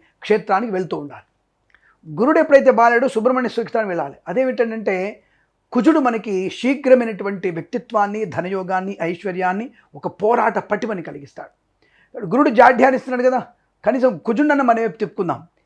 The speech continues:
ఎందుకు? కుజుడు కొంత మనకి ప్రయోజన కారకుడు కాబట్టి మిథున రాశి వారు ఖచ్చితంగా సుబ్రహ్మణ్య స్వామి దేవాలయం. అలాగే మరి కర్కాటక రాశి వారికి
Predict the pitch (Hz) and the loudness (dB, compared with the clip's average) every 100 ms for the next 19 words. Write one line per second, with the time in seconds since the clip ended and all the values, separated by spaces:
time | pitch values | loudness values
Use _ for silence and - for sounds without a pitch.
0 | _ 226 226 240 233 226 - 233 285 262 | _ -6 -4 -4 -4 -6 -6 -2 -2 0
1 | 220 208 202 180 180 160 - 190 220 196 | -2 -2 -4 -2 -4 -6 -4 2 2 2
2 | 170 160 160 156 151 160 160 160 190 160 | -4 -4 -6 -6 -10 -10 -8 -4 -4 -4
3 | - _ - 185 254 320 247 208 196 190 | -8 _ -10 -2 2 2 2 0 0 -2
4 | 185 175 - 170 170 175 190 - _ _ | -2 -8 -10 -8 0 2 0 -6 _ _
5 | _ _ - 185 226 226 208 175 170 160 | _ _ -10 -2 0 0 -4 -4 -4 -4
6 | 156 156 135 - _ _ _ - 175 220 | -8 -10 -14 -20 _ _ _ -6 2 4
7 | 254 254 311 440 _ _ _ _ _ _ | 4 2 0 -2 _ _ _ _ _ _
8 | - 202 208 277 269 262 262 247 262 262 | -4 0 4 6 6 4 4 2 2 2
9 | 277 | -2